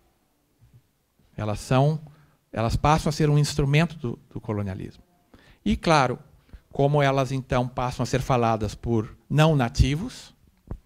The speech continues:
como elas passam a ser faladas por alóctones, por pessoas que não têm aquela língua como língua materna,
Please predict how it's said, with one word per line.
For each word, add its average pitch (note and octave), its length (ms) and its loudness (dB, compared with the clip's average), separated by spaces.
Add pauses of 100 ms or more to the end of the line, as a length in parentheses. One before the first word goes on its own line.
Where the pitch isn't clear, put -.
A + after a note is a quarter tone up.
(220)
como B2 180 -6
elas A2+ 160 -2
passam A#2+ 260 -2
a - 20 -6
ser A2+ 140 -2
faladas G2+ 360 -2
por - 180 -4
alóctones, B2 840 0
por A#2+ 180 -8
pessoas G#2+ 340 -4
que - 80 -8
não B2 160 -2
têm D3 220 0
aquela B2 240 0
língua A2 240 -2
como G#2 200 -2
língua G#2 160 -2
materna, C#3+ 580 2